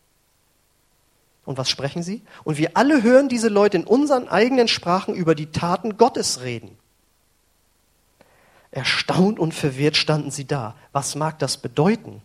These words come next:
fragten sie einander. Doch manche spotteten auch. „Die sind nur betrunken, das ist alles.“ In der Elberfelder heißt es, ähm, „Sie sind voll süßen Weines.“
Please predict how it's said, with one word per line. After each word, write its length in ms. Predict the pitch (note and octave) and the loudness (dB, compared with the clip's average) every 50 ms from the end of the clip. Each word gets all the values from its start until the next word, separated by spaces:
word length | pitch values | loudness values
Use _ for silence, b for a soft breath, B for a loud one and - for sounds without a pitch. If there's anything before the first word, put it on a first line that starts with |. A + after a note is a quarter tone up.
| _ _ | _ _
fragten 380 | - - - C3+ B2+ - B2+ A#2+ | -10 -4 -4 -4 -4 -6 -12 -10
sie 100 | C3 B2+ | -8 -6
einander. 480 | A2+ A2+ A2 A2 G2+ G#2 - - A#2+ - b b b b b b b b | -6 -6 -8 -10 -12 -14 -16 -18 -20 -20 b b b b b b b b
Doch 180 | - C3+ - - | -2 -2 0 2
manche 320 | C#3+ C3+ C3+ B2+ - D3+ | 2 2 2 2 -2 -4
spotteten 480 | - - - F3 E3+ - C#3 - B2 A2+ | -6 -4 -2 -2 -2 -2 -2 -10 -8 -10
auch. 300 | A2+ A2 A2 A2 - _ _ _ _ _ _ _ _ _ _ _ _ - | -8 -8 -10 -12 -16 _ _ _ _ _ _ _ _ _ _ _ _ -2
„Die 60 | D#3+ | 2
sind 200 | C#3+ F#3 G3 F#3 | 2 2 4 4
nur 140 | E3+ D#3+ E3 | 2 2 0
betrunken, 640 | D3+ D3+ - - D3+ F#3+ F#3 F#3 - - A2+ G#2+ - _ - | 0 -4 -4 -4 -2 -2 -2 -2 -4 -10 -14 -16 -16 _ -6
das 160 | C3+ B2 - | -6 -4 -4
ist 120 | D3 B2 - | -6 -8 -6
alles.“ 520 | - - B2 G2+ G2 F#2+ - - - - _ _ _ _ _ _ _ _ _ _ _ _ _ _ _ _ _ _ _ _ _ b b b b | -6 -6 -6 -6 -8 -12 -14 -14 -16 -16 _ _ _ _ _ _ _ _ _ _ _ _ _ _ _ _ _ _ _ _ _ b b b b
In 60 | b C#3 | b -6
der 120 | C3+ - | -4 0
Elberfelder 540 | D3+ D3+ D3+ D3 D3 - D#3 D3+ D3+ C#3+ C3+ | 0 2 0 0 0 0 0 0 0 0 0
heißt 280 | C#3 C#3 C#3 C#3 - | -2 -2 -4 -4 -4
es, 260 | C#3+ C#3 C3+ - - - B B B B B B B | -6 -6 -6 -8 -12 -14 B B B B B B B
ähm, 420 | - C3+ B2+ B2+ B2 B2+ B2 B2 A#2+ _ _ _ _ _ _ _ _ | -6 -6 -4 -6 -6 -8 -12 -14 -16 _ _ _ _ _ _ _ _
„Sie 100 | - C#3 | -10 -8
sind 240 | C3 A#2+ D#3+ F3+ G3+ | -6 -4 -2 -4 -4
voll 340 | - - - F3 E3 D3+ C#3+ | -6 -6 -2 0 0 0 0
süßen 440 | C3+ B2+ D3 F#3 - - A3+ A3 G3+ | -2 -4 -6 -6 -6 -6 -6 -4 -2
Weines.“ 640 | A3+ A#3 A#3 F#3 B2 A2 G#2 G#2 - - - - | -2 -2 -2 -4 -6 -8 -10 -10 -10 -12 -12 -16